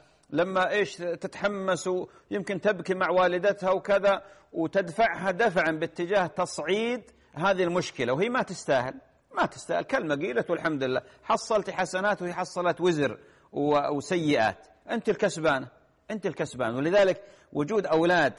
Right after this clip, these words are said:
بنات و-، أو، أو ذكور عاقلين في البيت م-، في يعالجون مثل هذه القضايا ويخمدون مثل هذه الفتن ولا يصعدونها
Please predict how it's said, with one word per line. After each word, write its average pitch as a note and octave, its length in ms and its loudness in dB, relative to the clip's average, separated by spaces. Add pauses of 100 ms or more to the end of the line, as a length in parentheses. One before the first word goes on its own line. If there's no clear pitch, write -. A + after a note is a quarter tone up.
بنات D3 480 0
و-، B2+ 220 -4
أو، B2 440 2
أو B2+ 180 -2
ذكور D3+ 380 2
عاقلين D#3 540 0
في D3 100 -4
البيت C3+ 480 0 (340)
م-، D3+ 340 -4
في C#3+ 300 -4
يعالجون D3 460 2
مثل D3+ 220 -2
هذه D3 160 2
القضايا C3+ 680 2 (240)
ويخمدون D#3 680 0
مثل D#3 220 -2
هذه C#3+ 200 2
الفتن C3+ 420 -2
ولا C3+ 220 2
يصعدونها D3 840 0